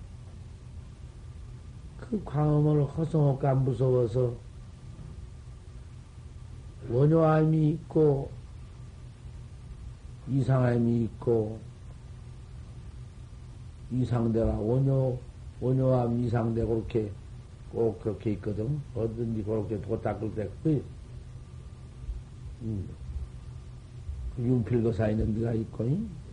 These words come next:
그렇게 모두 사명제분이 갈려 있어.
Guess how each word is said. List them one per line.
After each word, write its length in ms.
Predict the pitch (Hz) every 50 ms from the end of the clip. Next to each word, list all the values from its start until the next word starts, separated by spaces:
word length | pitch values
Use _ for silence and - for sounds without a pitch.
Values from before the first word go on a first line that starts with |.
| - -
그렇게 320 | - 127 113 98 - 113
모두 300 | 104 101 98 95 95 95 - - - - - - - - - - - - - - - - - - - - -
사명제분이 1200 | - - - - - 131 143 151 156 160 165 165 151 165 160 156 160 170 165 170 170 160 123 -
갈려 500 | - - - - 104 117 127 143 165 185
있어. 360 | 180 165 139 120 - - -